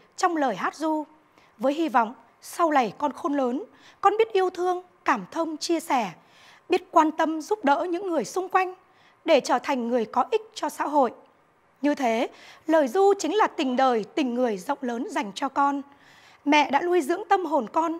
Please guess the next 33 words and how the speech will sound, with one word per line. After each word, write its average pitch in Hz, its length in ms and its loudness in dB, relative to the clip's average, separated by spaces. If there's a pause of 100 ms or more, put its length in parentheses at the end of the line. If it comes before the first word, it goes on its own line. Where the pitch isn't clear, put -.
(100)
bằng 226 300 -2
điệu 262 200 -2
hồn 208 300 -6
dân 294 200 -4
tộc. - 340 -2 (480)
Và 269 160 6
đây 294 260 4
chính 262 240 -4
là 247 220 0 (120)
ý 240 140 -6
nghĩa 285 220 -4 (100)
cao 277 160 0
đẹp 220 160 -4 (120)
của 208 100 -8
lời 202 160 -6
ru. 240 260 -4 (2000)
Đây 330 160 2
là 277 80 2
những 240 180 -4
kiến 277 180 -4
thức 403 220 -4 (240)
cô 330 180 4
và 262 100 4
các 302 120 -2
em 302 140 2
vừa 262 100 0
tìm 269 180 -4
hiểu 247 200 -2
ở 233 160 -4
đoạn 240 180 -4
thơ 302 180 -6
thứ 277 140 -6
ba. 302 260 0